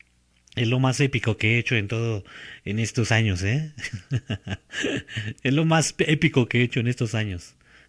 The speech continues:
Te debió de haber gustado. Pero bueno, muchas gracias a todos. Nos vemos en el siguiente streamcito. Gracias por todo, gracias por tanto amor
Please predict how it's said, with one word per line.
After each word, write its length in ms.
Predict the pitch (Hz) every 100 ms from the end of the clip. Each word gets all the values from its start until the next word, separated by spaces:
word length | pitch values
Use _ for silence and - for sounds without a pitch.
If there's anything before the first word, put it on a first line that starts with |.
| -
Te 120 | 101
debió 240 | 104 110
de 60 | 131
haber 180 | 127 120
gustado. 540 | 113 - 98 87 82 _ - - -
Pero 200 | 120 139
bueno, 260 | 127 107 101
muchas 220 | 151 143
gracias 260 | 139 127
a 80 | 123
todos. 440 | 127 147 147 135 -
Nos 100 | 104
vemos 380 | 127 131 123 -
en 140 | 120
el 80 | 113
siguiente 320 | 113 120 117
streamcito. 440 | 110 101 113 104 - _ -
Gracias 280 | 107 - 113
por 140 | 110
todo, 180 | 107 110
gracias 240 | 101 113 107
por 120 | 104
tanto 220 | 117 113
amor 260 | 113 120